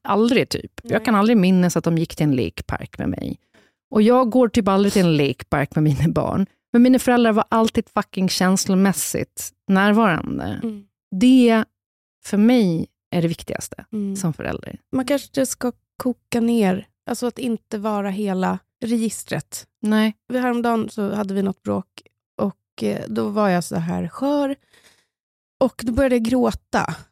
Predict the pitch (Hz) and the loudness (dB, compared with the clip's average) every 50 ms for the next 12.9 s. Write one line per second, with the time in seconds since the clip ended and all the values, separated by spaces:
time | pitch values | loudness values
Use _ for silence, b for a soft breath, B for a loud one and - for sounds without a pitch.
0 | _ _ _ - - - 202 185 _ _ _ _ - 208 202 196 190 185 196 180 | _ _ _ -16 -10 -8 -8 -8 _ _ _ _ -4 -2 0 0 0 0 -2 -2
1 | - 190 185 - 226 214 208 202 196 185 - - 185 180 180 - - - 185 180 | -2 -2 -2 -2 -2 -2 0 0 0 -2 -2 -2 -2 -2 -2 -4 -4 -4 -2 -2
2 | 190 185 - - - 180 - - 196 185 - - - 202 185 180 185 175 - 202 | -2 -4 -4 -4 -8 -8 -8 -8 -8 -8 -8 -8 -6 -8 -6 -6 -6 -8 -6 -4
3 | 196 185 180 180 - 220 - - 220 - _ - - 220 208 208 202 - _ _ | -4 -4 -4 -6 -6 -10 -8 -8 -10 -12 _ -10 -8 -8 -6 -6 -8 -10 _ _
4 | _ _ - 240 226 _ _ _ _ _ _ _ _ - - 269 247 220 196 - | _ _ -10 -10 -10 _ _ _ _ _ _ _ _ -6 -4 -2 0 0 0 0
5 | - 269 277 254 - 233 190 190 - 381 311 - - 110 - - _ _ _ _ | -2 -2 -2 -2 -4 -6 -6 -2 0 0 0 0 -2 -6 -12 -14 _ _ _ _
6 | _ _ _ _ _ - 202 180 165 165 170 _ - 285 247 285 277 - 285 - | _ _ _ _ _ -6 -6 -4 -4 -6 -8 _ -4 -2 -2 -2 -2 -4 -4 -2
7 | 294 320 320 - - - 247 220 - 202 180 - _ _ _ _ _ _ - - | -2 -4 -4 -4 -4 -4 -4 -2 0 0 0 0 _ _ _ _ _ _ -10 -6
8 | 247 254 311 339 285 196 165 165 - - 254 247 277 277 - 285 - 277 247 220 | -2 0 2 2 4 2 0 -2 -4 -8 -8 -6 -6 -6 -6 -6 -4 -2 -2 -2
9 | 208 202 202 - - _ _ _ _ _ _ _ _ _ _ _ _ - - 311 | -2 -2 -4 -4 -8 _ _ _ _ _ _ _ _ _ _ _ _ -6 -2 0
10 | 302 254 214 233 269 - - 294 277 277 262 - - 311 311 311 311 320 311 320 | 0 0 0 -2 -2 -4 -4 -2 -2 0 -2 -2 0 0 0 0 0 0 -2 -2
11 | 330 311 285 - 294 277 247 196 185 - - - _ _ - 277 262 262 262 254 | -2 -4 -4 -2 -2 -2 -2 -2 -4 -4 -8 -8 _ _ -8 -6 -4 -2 -2 -2
12 | 262 247 214 214 208 - - - 190 180 180 185 175 165 170 - 170 | -2 -2 -2 -4 -8 -8 -8 -6 -4 -4 -4 -2 -2 -4 -4 -4 -6